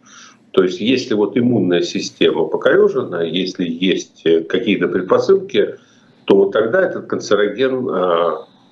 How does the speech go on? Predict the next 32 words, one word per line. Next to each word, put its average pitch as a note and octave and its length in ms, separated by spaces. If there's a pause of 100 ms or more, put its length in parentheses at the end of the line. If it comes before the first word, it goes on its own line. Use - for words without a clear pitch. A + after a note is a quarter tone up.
(200)
срабатывает. F2 720
Я C#3 80
бы C#3 120
сравнил B2 420
пропаганду C3 580
с B2 100
канцерогеном. B2 800 (800)
А G2 120
русское B2 380
сознание C#3+ 580
вот F#2+ 160
с - 60
той - 220
почвой, F#2 600
с, - 380 (320)
скажем F2+ 380
так, - 320 (560)
а, F2+ 280
очень A#2 460
плохим F2+ 720 (320)
иммунитетом G2+ 920 (500)
ко F#2 120
всему G2+ 280
плохому. E2+ 680 (420)
А, E2 680 (300)
когда A2 200
я A2 60
писал - 280
статью, A#2 280
она A2+ 140
называлась, F2 720
а, E2+ 380